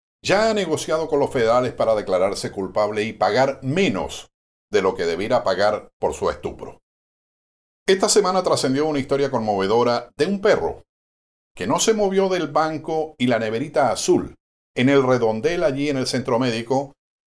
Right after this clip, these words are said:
donde un hombre sin techo de más de sesenta años de edad murió. El perro seguía esperando. El cadáver del señor lo levantó forense y el perro seguía esperando a su amigo,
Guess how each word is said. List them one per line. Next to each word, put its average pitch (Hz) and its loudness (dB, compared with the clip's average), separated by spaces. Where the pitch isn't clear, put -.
donde 156 2
un 202 2
hombre 196 -2
sin 185 -6
techo 131 0
de 85 -2
más 123 -4
de 151 -6
sesenta 131 -6
años 127 -4
de 107 0
edad 113 0
murió. 82 -8
El 139 2
perro 220 4
seguía 180 0
esperando. 135 0
El 85 -8
cadáver 104 2
del 107 -2
señor 107 -4
lo 107 0
levantó 95 -2
forense 139 -4
y 127 -4
el 98 -6
perro 120 -4
seguía 113 -6
esperando 110 -2
a - 0
su 104 -6
amigo, 127 -2